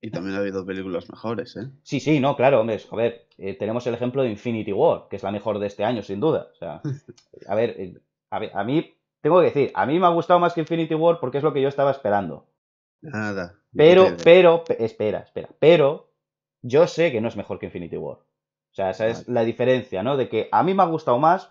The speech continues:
Speaker 2: porque es esto. Pero yo
Speaker 1: Vale.
Speaker 2: sé que Infinity War es mejor.
Speaker 1: Vale, eso sí te lo compro.
Speaker 2: Ah, pues, ese, a eso me refiero. No,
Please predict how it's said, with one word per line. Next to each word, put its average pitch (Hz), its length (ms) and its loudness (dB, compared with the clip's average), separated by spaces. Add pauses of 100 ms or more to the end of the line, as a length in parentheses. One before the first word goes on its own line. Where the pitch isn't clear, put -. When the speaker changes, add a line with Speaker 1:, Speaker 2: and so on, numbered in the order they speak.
Speaker 2:
porque 117 300 0
es 123 140 -4
esto. - 420 -12 (560)
Pero 107 260 0
yo 120 140 2
Speaker 1:
Vale. 151 60 2
Speaker 2:
sé 165 320 0
que 139 80 -2
Infinity 131 420 -2
War 147 380 0
es - 120 -14
mejor. 104 340 -8 (760)
Speaker 1:
Vale, 82 220 -14
eso 117 200 -6
sí 117 160 -4
te 92 80 -6
lo 90 100 -6
compro. 82 400 -14 (120)
Speaker 2:
Ah, 92 180 -12
pues, 85 240 -12
ese, 85 440 -12
a 98 120 -4
eso 104 180 -6
me 135 100 -4
refiero. 90 340 -6
No, 92 420 -8